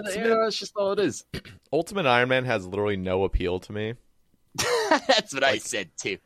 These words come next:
Speaker 1: so, le-, like, let me ask you about it then, because clearly you probably weren't all about U I M, 'cause clearly you have a, a gray helm that's fucking,
Speaker 2: Mm.
Speaker 1: like, that account is nasty in the first, your U I M as
Speaker 2: Oh, I
Speaker 1: well,
Speaker 2: love
Speaker 1: but,
Speaker 2: gray helm.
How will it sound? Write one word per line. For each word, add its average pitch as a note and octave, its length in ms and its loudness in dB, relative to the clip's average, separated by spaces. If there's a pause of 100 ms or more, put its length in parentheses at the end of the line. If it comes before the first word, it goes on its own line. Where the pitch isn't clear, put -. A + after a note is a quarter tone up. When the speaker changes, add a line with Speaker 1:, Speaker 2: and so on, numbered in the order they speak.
Speaker 1:
so, G#3+ 180 6
le-, F#3+ 320 4
like, F3+ 240 0
let D#3+ 100 2
me F3 140 0
ask E3+ 380 6
you A#2 60 0
about F#2 260 4
it F2 80 -4
then, F2 180 -6
because G2 380 -2
clearly C3+ 640 2
you A2 160 -6
probably A#2+ 540 4
weren't G#2 640 0
all A2 260 6
about A2 340 4
U A2 120 0
I A2 120 4
M, A2+ 180 -2
'cause F2 180 -10
clearly G2 400 -4
you F#2 120 -6
have F#2 200 0
a, E2 140 -4 (140)
a - 60 -6
gray F2 280 -2
helm F#2 240 -4
that's E2+ 260 -8 (440)
fucking, F2+ 460 -4
Speaker 2:
Mm. - 40 -12
Speaker 1:
like, F#2 160 -4
that A#2 160 4
account F#2+ 380 -4
is F2+ 100 -14
nasty F2 480 -8
in D#2 60 -10
the D#2 60 -14
first, - 200 -10
your G2 220 -2
U A2+ 220 2
I F2+ 140 4
M F#2 140 -2
as F2+ 60 -4
Speaker 2:
Oh, F2 40 -2
I E2 120 -2
Speaker 1:
well, F2+ 240 0
Speaker 2:
love G2 120 -2
Speaker 1:
but, - 120 -8
Speaker 2:
gray F#2 240 -2
helm. F2+ 220 -2